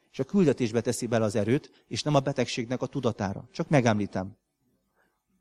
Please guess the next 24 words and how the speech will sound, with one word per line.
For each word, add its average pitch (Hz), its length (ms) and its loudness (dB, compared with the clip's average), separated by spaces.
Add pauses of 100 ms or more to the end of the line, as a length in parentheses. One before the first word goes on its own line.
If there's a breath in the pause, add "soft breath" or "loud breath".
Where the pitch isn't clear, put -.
(520)
Lapozz, 139 440 4
illetve 131 580 2 (200)
fejtsd 139 280 0
meg, 127 140 -4
amit 123 200 -4
akarok 123 340 -4
mondani. 107 440 -6 (640)
Gondold 139 360 0
át. 151 300 0 (680 soft breath)
És - 80 -12
megírta 165 400 6
a 127 60 8
könyvet, 185 480 0 (360)
a 123 380 2
génekről 127 720 4
írt, 139 400 -4 (560)
és 117 240 2
belement 117 460 6
abba, 113 280 0
hogy 113 420 -2
elkezdte 131 340 -4
kutatni 127 380 0
azt, 123 160 0
hogy, 123 160 -2